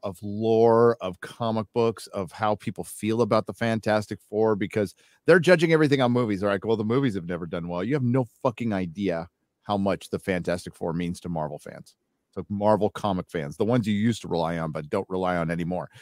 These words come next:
So the first time we see a Marvel Mister Fantastic on screen in an actual, well, not really, Disney Marvel movie, the I P that's supposed to understand him the most, they fucking pop his head like a zit.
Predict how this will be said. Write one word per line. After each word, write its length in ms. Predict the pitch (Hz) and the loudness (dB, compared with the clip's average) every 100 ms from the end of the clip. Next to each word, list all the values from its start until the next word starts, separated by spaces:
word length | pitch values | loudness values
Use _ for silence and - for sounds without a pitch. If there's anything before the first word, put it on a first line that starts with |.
| - | -20
So 120 | - 147 | -2 0
the 100 | 120 | 6
first 240 | 208 196 | 8 8
time 280 | 170 170 147 - _ | 6 4 2 -2 _
we 140 | 143 165 | 0 0
see 360 | - 175 160 - | 0 -2 -2 -2
a 140 | 135 123 | 0 0
Marvel 640 | 113 123 147 165 156 165 113 - _ - | 0 6 8 8 8 6 4 -4 _ -2
Mister 240 | 160 165 | 0 2
Fantastic 640 | 147 151 143 151 151 139 - | 4 4 6 4 4 0 0
on 180 | 139 139 | 0 0
screen 380 | 127 151 143 139 | 0 -2 -2 -2
in 140 | - 131 | -2 0
an 160 | 123 127 - | 0 0 0
actual, 640 | 180 - - 147 127 123 | 0 -2 0 4 6 4
well, 280 | 107 95 90 _ _ | 2 0 -2 _ _
not 160 | 101 85 | -12 -8
really, 240 | 80 78 - - _ - | -8 -8 -14 -20 _ 6
Disney 260 | 214 175 | 6 6
Marvel 320 | 127 113 98 | 2 4 2
movie, 400 | 101 143 135 131 - _ | 4 4 4 2 -2 _
the 140 | 135 139 | 0 4
I 140 | 151 | 4
P 180 | 147 147 | 4 4
that's 180 | 131 117 | 4 2
supposed 240 | - 151 - | 4 2 4
to 100 | - | 2
understand 500 | 147 131 - 151 139 | 2 0 2 4 4
him 100 | 123 | 2
the 80 | 117 | 4
most, 380 | 135 123 - - _ - | 4 4 2 -8 _ -4
they 80 | 123 | -2
fucking 380 | - 135 120 | 2 0 0
pop 280 | 104 123 113 | -2 0 0
his 160 | 107 - | 0 -4
head 220 | 110 95 | -4 -2
like 140 | 92 87 | -4 -6
a 40 | |
zit. 300 | 85 85 76 | -6 -8 -10